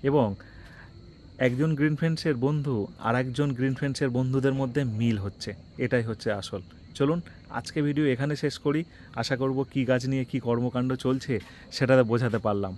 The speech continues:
পাতা না থাকলেও ফুলের দেখা কিন্তু সে দিয়েছে।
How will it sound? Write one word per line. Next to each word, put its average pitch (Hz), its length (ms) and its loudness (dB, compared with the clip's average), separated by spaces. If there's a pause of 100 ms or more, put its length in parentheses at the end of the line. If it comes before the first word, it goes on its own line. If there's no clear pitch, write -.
(140)
পাতা 113 280 2
না 135 140 2
থাকলেও 139 440 4 (960)
ফুলের 151 300 8 (100)
দেখা 139 200 8
কিন্তু 131 280 0 (100)
সে - 100 0
দিয়েছে। 101 420 0